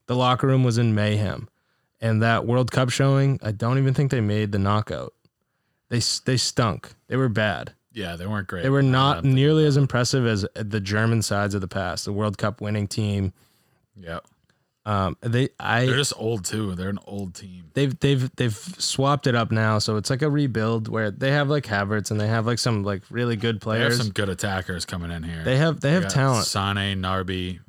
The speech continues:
Speaker 2: Werner.
Speaker 1: I'm not saying they're a bad team. I'm saying it's not gonna happen. I'm saying this side
Speaker 2: They're
Speaker 1: is
Speaker 2: a
Speaker 1: going
Speaker 2: third place team. They're a third place team. They could get in.
Speaker 1: I kinda, I'd rather see the,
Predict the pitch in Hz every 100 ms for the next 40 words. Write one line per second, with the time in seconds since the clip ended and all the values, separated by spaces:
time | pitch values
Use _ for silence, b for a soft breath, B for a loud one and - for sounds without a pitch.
0 | 98 92 92 92 92 - - 120 131 151
1 | - 190 190 196 139 139 127 - 131 104
2 | 87 - _ _ - 123 147 - 143 147
3 | - 110 - 110 107 104 - 107 95 87
4 | 104 95 - 95 - _ - 117 135 120
5 | 107 139 - 135 131 135 139 - 127 107
6 | 123 123 117 - 98 90 - 98 82 -
7 | _ _ 131 107 - 104 98 - 95 90
8 | - 95 92 95 92 90 92 87 85 80
9 | - _ _ _ _ - - 123 131 110
10 | 110 110 107 104 117 104 101